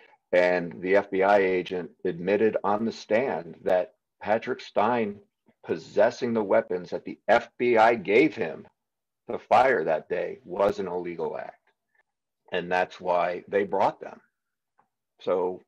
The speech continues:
they would have something to charge him with. And, and that sort of continued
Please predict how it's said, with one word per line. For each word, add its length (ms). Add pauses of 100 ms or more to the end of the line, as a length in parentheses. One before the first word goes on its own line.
(120)
they 240
would 220
have 200
something 680
to 80
charge 380
him 180
with. 180 (1000)
And, 280
and 200
that 180
sort 260
of 160 (400)
continued 760